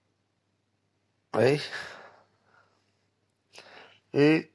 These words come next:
como ya sabéis que siempre que los pájaros, sobre todo, comen semillas, hay que echarle semillas. No se puede estar solo con pienso. Un poquito de semillas hay que ir metiéndole. Semilla de la salud me encanta. Y todo esto así bien barrechadito, bien barrechadito,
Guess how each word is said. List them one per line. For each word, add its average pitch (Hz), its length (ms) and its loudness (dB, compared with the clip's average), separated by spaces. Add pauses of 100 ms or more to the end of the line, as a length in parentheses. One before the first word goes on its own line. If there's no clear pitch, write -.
(120)
como 123 200 0
ya 127 120 6
sabéis 131 320 2
que 127 100 4
siempre 143 420 0
que 127 60 2
los 110 140 0
pájaros, 110 840 4 (160)
sobre 104 220 -4
todo, 107 220 2
comen 101 260 0
semillas, 127 720 -2 (400)
hay 107 100 -4
que 104 100 -2
echarle 78 280 -4
semillas. 71 640 -10
No 107 100 -4
se 113 140 -2
puede 104 140 -2
estar 90 160 -6
solo 82 240 -6
con 82 180 -12
pienso. 85 380 -10
Un 98 80 -12
poquito 98 280 -6
de 92 80 -6
semillas 92 520 -6
hay 82 60 -8
que 80 140 -8
ir 82 140 -4
metiéndole. 73 600 -12 (420)
Semilla 98 420 -4
de 101 60 0
la 90 100 -2
salud 90 280 -6
me 90 100 -8
encanta. 110 640 -2 (1500)
Y 107 160 -6
todo 113 220 2
esto 110 220 0
así 107 220 -2
bien 110 320 -2
barrechadito, 107 640 2
bien 113 200 0
barrechadito, 113 840 2